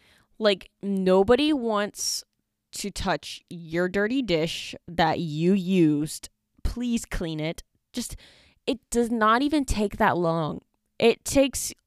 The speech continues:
you longer to, I don't even know. It takes you longer to be on your phone than to wash your dish. Like, it really does not take that long.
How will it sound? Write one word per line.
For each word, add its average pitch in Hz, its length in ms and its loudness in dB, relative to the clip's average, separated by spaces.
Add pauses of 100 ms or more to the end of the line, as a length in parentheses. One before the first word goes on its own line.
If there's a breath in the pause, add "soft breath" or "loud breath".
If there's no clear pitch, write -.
(120)
you 247 240 4
longer 226 720 4 (800 soft breath)
to, 208 440 10 (140)
I 214 100 10
don't 233 160 2
even 190 220 2
know. 151 180 2
It - 140 2
takes 349 260 0
you 294 80 4
longer 233 640 6 (380 soft breath)
to 220 140 4
be 226 140 2
on 220 160 4
your 190 120 2
phone 185 720 2
than 170 440 0 (540)
to 196 180 -2
wash 165 440 2
your 165 140 0
dish. - 480 -8
Like, 196 320 2
it 202 180 2
really 208 460 2
does 190 180 0
not 190 240 -2
take 202 220 -4
that - 180 2 (100)
long. 175 600 0